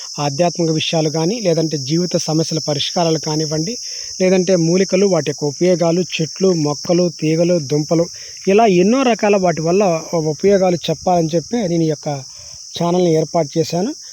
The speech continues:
మరి దీని ద్వారా రోజు చాలా కొత్త విషయాలైతే నేను చెప్తున్నాను అని బలంగా నమ్ముతున్నాను.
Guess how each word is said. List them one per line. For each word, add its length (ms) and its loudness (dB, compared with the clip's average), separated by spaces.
మరి 120 4
దీని 280 4
ద్వారా 280 4
రోజు 400 2
చాలా 140 2
కొత్త 300 -2
విషయాలైతే 840 2
నేను 160 4
చెప్తున్నాను 680 2
అని 100 4
బలంగా 400 2
నమ్ముతున్నాను. 580 0